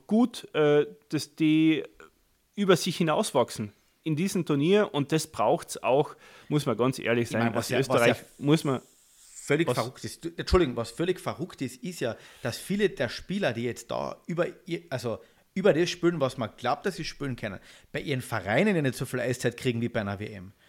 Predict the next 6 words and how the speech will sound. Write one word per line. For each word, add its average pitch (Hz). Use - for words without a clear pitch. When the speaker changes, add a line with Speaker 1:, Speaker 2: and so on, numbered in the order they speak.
Speaker 2:
Das 117
ist 147
für 151
mich 147
absolut 160
Wahnsinn, 147